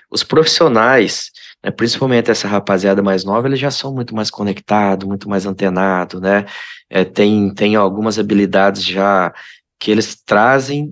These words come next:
diferente de uma geração igual a minha que nasceu offline, né? Eles já nasceram online aí. E isso tudo que você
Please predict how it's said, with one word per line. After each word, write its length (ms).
diferente 640
de 80
uma 160
geração 400
igual 220
a 60
minha 240
que 140
nasceu 340
offline, 640
né? 140
Eles 160
já 140
nasceram 600
online 600
aí. 200
E 540
isso 260
tudo 240
que 100
você 720